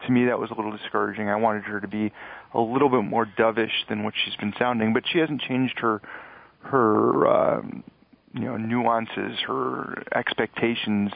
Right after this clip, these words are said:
in several months. So I didn't expect to hear anything different, and I think she said what, you know, everybody expected her to say. I was just hoping that,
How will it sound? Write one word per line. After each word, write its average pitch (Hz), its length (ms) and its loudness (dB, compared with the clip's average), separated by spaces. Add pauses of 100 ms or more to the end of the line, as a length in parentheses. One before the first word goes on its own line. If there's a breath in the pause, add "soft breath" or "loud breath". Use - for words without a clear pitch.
(140)
in 104 340 0 (120)
several 120 320 0
months. - 320 -2 (120)
So - 220 0 (380 loud breath)
I 123 100 4
didn't 139 160 4
expect - 400 -2
to 123 60 0
hear 113 120 2
anything 117 280 -4
different, 123 360 -4
and 104 140 -6
I 101 60 -6
think 110 200 -10
she 101 160 -14
said - 120 -14
what, 110 120 -2 (380)
you 107 80 -8
know, 104 100 -4
everybody 107 380 2
expected 104 480 -4
her 107 100 -2
to 98 160 -12
say. 127 260 0 (440 loud breath)
I 117 140 2
was 113 120 4
just 113 160 -2
hoping 107 420 -2
that, 104 160 2